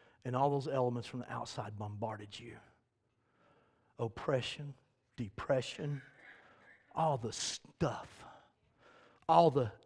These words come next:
dung, if thou willeth, hath come up inside of youth. And you hath allowed it.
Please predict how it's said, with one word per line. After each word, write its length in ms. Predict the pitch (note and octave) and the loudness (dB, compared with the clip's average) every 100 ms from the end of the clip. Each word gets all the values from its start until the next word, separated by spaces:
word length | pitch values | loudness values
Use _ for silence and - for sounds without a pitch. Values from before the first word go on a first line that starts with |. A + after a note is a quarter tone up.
| A2+ | 0
dung, 480 | D3+ C3+ A#2 G2+ G#2+ A#2 - - _ _ _ _ _ _ _ _ _ D3+ _ _ _ _ _ _ _ _ - | 2 4 2 0 -2 -2 -4 -18 _ _ _ _ _ _ _ _ _ _ _ _ _ _ _ _ _ _ -4
if 220 | B2 - | -4 0
thou 160 | A#2 G#2+ | 0 2
willeth, 440 | A2+ A2 G2 - - - - _ _ _ _ _ _ - - - - - - - - - _ _ _ _ _ _ | 2 2 -2 -8 -14 -16 -20 _ _ _ _ _ _ -20 -20 -20 -20 -20 -20 -20 -20 -20 _ _ _ _ _ _
hath 240 | C#3+ - | -4 -4
come 160 | - D3+ | -2 -2
up 140 | A#2+ | -2
inside 360 | C3+ - B2+ A#2 | -6 -4 -4 -4
of 140 | - - | -6 -6
youth. 420 | A#2 A2+ G#2+ - - _ _ - - - - - - - - - - - - - - - - - - _ - | -4 -4 -6 -14 -20 _ _ -20 -20 -20 -20 -20 -20 -20 -20 -20 -20 -20 -20 -20 -20 -20 -20 -20 -20 _ 0
And 160 | D#3 D3 | 2 6
you 120 | F3+ | 8
hath 120 | D#3+ | 8
allowed 340 | D3+ C3 C3+ - | 8 8 8 4
it. 200 | - | -2